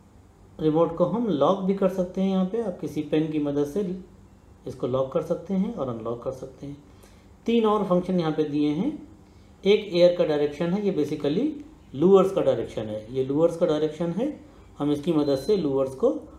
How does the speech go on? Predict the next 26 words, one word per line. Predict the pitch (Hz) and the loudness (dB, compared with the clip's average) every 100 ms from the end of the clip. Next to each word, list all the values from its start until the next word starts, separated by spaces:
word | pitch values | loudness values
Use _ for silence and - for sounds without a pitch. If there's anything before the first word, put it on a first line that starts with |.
| - - | -20 -6
up | 143 156 | -4 -2
and | 135 | -4
down | 131 139 156 | -2 -2 0
कर | 160 | -2
सकते | 160 - 180 | -4 -2 -2
हैं, | 170 180 185 - - - - - - - | -2 -4 -6 -16 -20 -20 -20 -20 -20 -4
चला | 147 156 175 | 2 6 6
सकते | 180 185 190 | 4 -2 0
हैं, | 180 185 196 185 - - - | 2 2 -2 -8 -14 -20 -8
रोक | 131 165 175 | 2 2 2
सकते | 156 - 170 | -4 -4 -4
हैं। | 165 180 185 - - - - - - - - - | -2 -2 -4 -10 -20 -20 -20 -20 -20 -20 -20 0
एलईडी | 170 190 202 | 4 4 4
डिस्प्ले | 180 185 - 180 | 2 0 4 6
हम | 175 214 240 - - - - - - | 6 2 -4 -12 -20 -20 -20 -20 -16
जो | 123 151 156 | 2 6 6
हमारे | 143 143 143 143 143 - - 156 | 6 2 4 2 2 -4 -6 6
एयर | 180 | 6
कंडीशनर | 180 175 175 180 175 | 6 2 2 2 0
पे | 175 | 2
होती | 165 165 180 | 0 0 2
है | 180 185 | 2 0
इसकी | 160 - | -6 -4
मदद | 143 139 139 | -2 0 -2
से | - | -4
एलईडी | 131 131 170 | -4 -4 -2